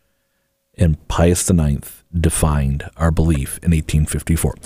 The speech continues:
And when we come back, we'll have the weather for you and the daily dose of encouragement. You're listening to Roadmap to Heaven. Stay tuned.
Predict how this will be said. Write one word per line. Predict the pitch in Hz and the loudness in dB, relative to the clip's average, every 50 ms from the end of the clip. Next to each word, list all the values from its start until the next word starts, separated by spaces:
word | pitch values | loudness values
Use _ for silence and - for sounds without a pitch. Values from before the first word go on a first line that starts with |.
| - - - - - - _ _ _ _ - - - _ | -14 -14 -14 -18 -20 -20 _ _ _ _ -20 -20 -6 _
And | 113 113 | 0 0
when | 110 101 | 2 2
we | 101 | 0
come | 95 - 107 101 | 0 0 2 2
back, | 110 113 120 - | 2 2 0 0
we'll | - 92 | 0 0
have | 95 104 95 87 | 2 2 0 0
the | 87 | 0
weather | 85 95 101 107 107 | 0 2 2 2 2
for | 95 - - 117 110 101 | 0 0 0 0 2 2
you | 107 107 110 | 2 2 0
and | 104 - 95 92 92 87 | 0 0 0 0 0 0
the | 82 | 0
daily | 76 82 85 92 104 107 | 0 0 2 2 2 2
dose | 92 92 92 95 - - | 2 2 0 2 0 0
of | 90 | 0
encouragement. | 87 87 - 107 110 123 110 110 98 98 57 | 0 0 2 2 0 2 2 2 0 0 2
You're | 78 95 | 2 2
listening | 98 104 107 - - 104 104 95 | 2 2 2 2 0 0 2 2
to | 87 | 2
Roadmap | 87 95 101 101 107 107 107 | 2 2 2 2 2 0 0
to | - - | -2 -2
Heaven. | 85 98 123 139 131 131 131 - | 0 0 0 0 0 -2 -2 -4
Stay | - - - - 78 82 92 | -8 -14 -4 -2 0 0 0
tuned. | - - 104 143 160 101 - - | 0 0 0 0 0 -2 -4 -8